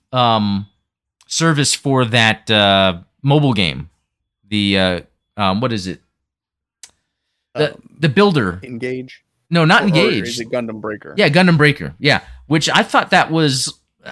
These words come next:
Speaker 1: I tr-, I played it and I couldn't really get into it, but it,
Speaker 2: Yeah, I
Speaker 1: it
Speaker 2: mean,
Speaker 1: seemed
Speaker 2: it's a, it's a fun little gotcha game.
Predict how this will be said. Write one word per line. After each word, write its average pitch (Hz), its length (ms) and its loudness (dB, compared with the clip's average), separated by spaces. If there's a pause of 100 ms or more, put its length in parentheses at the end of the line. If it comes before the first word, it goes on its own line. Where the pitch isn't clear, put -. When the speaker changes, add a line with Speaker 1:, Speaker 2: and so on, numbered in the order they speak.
Speaker 1:
I 202 180 -2
tr-, - 240 -6
I 349 140 0 (220)
played 208 300 0
it 208 100 4
and 151 100 0
I 185 60 2
couldn't 190 220 -2
really 160 140 2
get 123 140 2
into 135 300 0
it, 104 120 -6
but 110 200 -2 (560)
it, 151 320 -2
Speaker 2:
Yeah, 208 240 -12
I 190 40 -20
Speaker 1:
it 185 40 -6
Speaker 2:
mean, 147 80 -4
Speaker 1:
seemed 247 380 -2
Speaker 2:
it's - 80 -8
a, - 80 -20
it's 139 120 -18
a 135 40 -10
fun 135 320 -8
little 113 280 -8 (200)
gotcha 95 320 -10
game. 104 380 -14